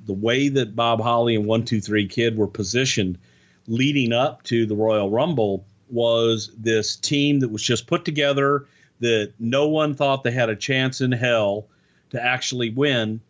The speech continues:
And then you get to the Royal Rumble where Bam Bam gets beat by the One Two Three Kid. He's embarrassed after the match, and Lawrence Taylor's on the outside laughing at Bam Bam. So it was a way to get that match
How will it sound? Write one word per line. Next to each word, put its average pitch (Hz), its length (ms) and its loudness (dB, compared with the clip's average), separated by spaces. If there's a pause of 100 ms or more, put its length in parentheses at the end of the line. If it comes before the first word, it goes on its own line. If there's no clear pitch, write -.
And 120 100 -2
then 131 140 2
you 127 80 0
get 135 180 -2
to 127 80 -6
the 117 100 0
Royal 120 380 2
Rumble 120 540 0 (180)
where 117 300 2
Bam 123 420 0
Bam 110 540 -2 (480)
gets 127 300 -2
beat 120 440 -2 (160)
by 117 160 0
the 117 80 0
One 123 240 2
Two 127 160 0
Three 117 260 0
Kid. 127 520 -2 (400)
He's 123 240 -2
embarrassed 127 880 0 (100)
after 127 320 -4
the 113 100 -4
match, 117 540 -2 (340)
and 127 220 0
Lawrence 127 380 0
Taylor's 135 400 0
on 120 100 0
the 113 140 0
outside 113 440 0
laughing 107 380 0
at 104 140 -6
Bam 131 240 0
Bam. 92 300 -2 (200)
So 165 280 -2
it 170 160 0
was 151 160 0
a 143 80 2
way 156 560 0 (380)
to 131 100 -2
get 151 260 -4
that 165 220 -2
match 135 640 -4